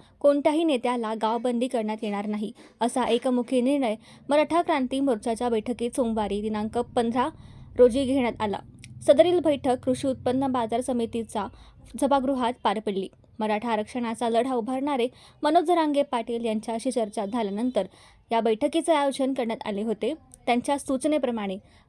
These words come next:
फुलंब्री येथे बैठकीत एकापाठोपाठ एक निर्णय घेण्यात आला. मराठा समाजाने शंभर टक्के मतदान करावे.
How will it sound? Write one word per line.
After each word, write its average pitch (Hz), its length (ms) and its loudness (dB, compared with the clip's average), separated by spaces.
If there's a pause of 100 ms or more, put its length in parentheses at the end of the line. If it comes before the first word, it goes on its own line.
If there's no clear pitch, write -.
(120)
फुलंब्री 311 360 6
येथे 269 360 2
बैठकीत 233 560 -2
एकापाठोपाठ 233 760 -2 (260)
एक 240 200 2
निर्णय 220 320 0
घेण्यात 226 340 -2
आला. 202 200 -2 (400)
मराठा 233 300 0
समाजाने 233 580 0 (300)
शंभर 302 360 8
टक्के 320 320 4
मतदान 262 380 2
करावे. 233 420 -2